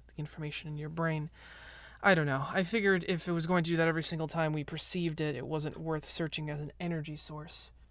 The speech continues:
So I dropped the idea, and we went to move to, so I dropped the idea. Then Lakil's siblings and a couple other people showed up, and they were getting distracted by the creature, so I grabbed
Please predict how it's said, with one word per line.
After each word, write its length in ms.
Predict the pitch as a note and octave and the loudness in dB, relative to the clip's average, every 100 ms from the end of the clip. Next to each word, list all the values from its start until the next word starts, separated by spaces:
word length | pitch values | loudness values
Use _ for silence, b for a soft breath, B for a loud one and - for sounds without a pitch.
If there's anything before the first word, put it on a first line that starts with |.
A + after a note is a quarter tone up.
| - - | -20 -14
So 180 | - E3+ | -8 -2
I 100 | D#3+ | -2
dropped 320 | D#3+ F3 E3+ | 4 4 4
the 100 | - | 4
idea, 540 | D#3+ D#3 D#3+ D3+ D3+ D#3 | 0 0 0 2 2 2
and 120 | D3+ | 0
we 80 | D#3 | -2
went 220 | D#3+ D3+ | -2 -2
to 100 | - | -4
move 300 | D#3 D3+ D3+ | -2 -2 -4
to, 480 | - D3+ C#3+ C#3+ D#3+ - - - - | -4 -4 -2 -2 -4 -10 -20 -10 0
so 160 | G3 | 4
I 60 | F#3 | 6
dropped 260 | F#3+ F3+ | 6 4
the 80 | E3+ | 4
idea. 340 | D3+ D3+ D3+ - B B B B B - | -2 -4 -8 -12 B B B B B 0
Then 200 | G3+ F#3+ | 2 2
Lakil's 380 | F3+ G3 F3 - | 0 0 2 6
siblings 540 | G#3 F#3 F#3 F3+ F3 | 6 4 2 2 0
and 80 | E3 | -2
a 40 | |
couple 280 | - F3+ E3+ | -2 -2 2
other 180 | E3+ E3 | 2 2
people 300 | - E3 D#3 | 0 -4 -2
showed 260 | D3+ D#3 D3+ | -2 0 2
up, 240 | D3 D3 | 2 0
and 120 | D3+ | -2
they 80 | D3+ | 0
were 180 | D3+ D3+ | 0 0
getting 240 | D#3 D3+ | 2 2
distracted 600 | D3 - - D3+ D3 D3+ | 2 0 2 2 0 -4
by 100 | D3+ | -4
the 100 | D3+ | -4
creature, 400 | - D#3 - D#3 | -4 -4 -4 -2
so 240 | D3 D#3+ D3+ | -2 0 2
I 160 | D3+ | 2
grabbed 440 | D3 E3 D3+ D3 | 2 4 4 2